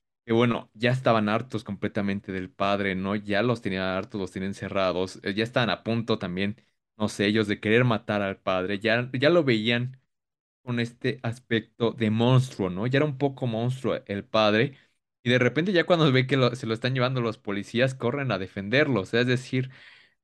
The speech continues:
al, al final ya era una cuestión en la que, bueno, esa prisión como un poquito que les había puesto el padre, ya la iban a tener por siempre también, ¿no?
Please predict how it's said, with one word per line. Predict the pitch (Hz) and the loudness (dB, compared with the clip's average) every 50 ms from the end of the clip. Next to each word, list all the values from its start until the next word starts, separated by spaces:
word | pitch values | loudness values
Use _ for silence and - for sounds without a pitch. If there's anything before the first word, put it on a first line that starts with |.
| _ _ _ _ _ _ _ _ _ | _ _ _ _ _ _ _ _ _
al, | 117 113 - - | -10 -10 -4 -2
al | 110 117 117 113 | 0 2 2 2
final | - 127 117 113 120 131 156 156 | 0 -2 -2 0 2 2 0 2
ya | 156 156 147 143 143 143 151 | 2 4 4 6 6 6 6
era | 151 143 143 135 131 123 120 | 4 6 4 4 4 4 2
una | - 127 123 127 127 127 127 | 2 0 -2 0 0 -2 -2
cuestión | - 110 - - - - 107 107 117 120 117 - - | -4 -6 -8 -8 -4 -2 0 0 0 -2 -6 -6 -6
en | 117 104 101 | -6 -2 -2
la | 104 101 101 | -2 -2 -2
que, | - - 98 90 | -2 -4 -4 -2
bueno, | 87 98 107 113 110 | -2 -4 -4 -4 -4
esa | 110 - 117 113 | -2 -2 -4 -2
prisión | - 117 101 - - - 113 113 113 120 127 | -2 -4 -4 -4 -6 -4 -4 -2 -2 -4 -4
como | - 113 98 104 | -4 -4 -4 -4
un | 107 107 | -6 -6
poquito | - 113 127 - 107 - - 113 - - _ _ _ _ _ _ _ | -6 -6 -6 -8 -10 -6 -4 -6 -6 -6 _ _ _ _ _ _ _
que | 107 | -4
les | 107 107 | -2 0
había | 104 101 104 110 110 - | 2 2 2 0 0 0
puesto | - 113 117 - 123 | 0 0 0 0 0
el | 110 - | -2 0
padre, | - 110 107 110 117 131 120 | 0 0 2 2 2 0 0
ya | 120 | 0
la | 120 120 | 0 0
iban | 120 117 | 0 -2
a | 110 - | -2 -4
tener | 101 95 92 104 120 127 | -6 -8 -8 -8 -10 -6
por | - 117 104 - | -4 -4 -4 -4
siempre | - - 110 104 104 101 - 95 85 | -4 -2 -2 -2 -2 -2 -4 -6 -6
también, | - 78 85 90 98 92 92 - - - | -6 -8 -8 -6 -6 -6 -6 -6 -10 -12
¿no? | - - 85 117 135 131 | -14 -12 -10 -10 -10 -12